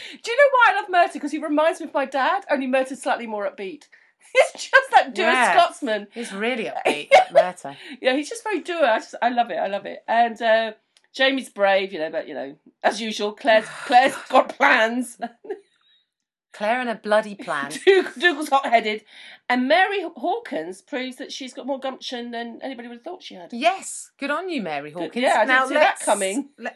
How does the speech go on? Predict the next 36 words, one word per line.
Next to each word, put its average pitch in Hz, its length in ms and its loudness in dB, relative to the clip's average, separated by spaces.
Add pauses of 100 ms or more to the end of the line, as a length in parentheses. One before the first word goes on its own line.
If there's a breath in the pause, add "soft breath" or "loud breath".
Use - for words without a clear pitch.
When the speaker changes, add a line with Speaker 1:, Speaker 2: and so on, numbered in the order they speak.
Speaker 1:
and, 294 380 -2 (100)
uh, 262 320 4 (120)
and 254 500 -6
Simon 269 320 -4
Callow 262 340 -6
is 254 320 -10
absolutely 247 560 -8
marvellous 254 460 -6
in 147 80 -12
it. 139 160 -12 (140)
Speaker 2:
Oh, 220 180 8
yeah, 214 200 6
he's 233 280 -2
fantastic. - 960 4 (100)
Speaker 1:
Isn't 339 160 -2
Speaker 2:
He's 294 140 2
Speaker 1:
it? - 60 -8
Speaker 2:
so 269 160 8
obnoxious. 254 420 2
You 269 80 -2
Speaker 1:
He's 392 100 -4
Speaker 2:
just - 40 -6
wanna 262 180 2 (100)
punch 294 220 6 (100)
Speaker 1:
so 440 60 2
Speaker 2:
him - 80 4
in - 80 0
the 381 100 4
Speaker 1:
obnoxious. 214 320 4
Speaker 2:
face. - 60 -6
Speaker 1:
At 294 180 0
one 349 280 -2
point, 226 320 -4
I 175 40 -10
was 196 120 -10
like 208 180 -4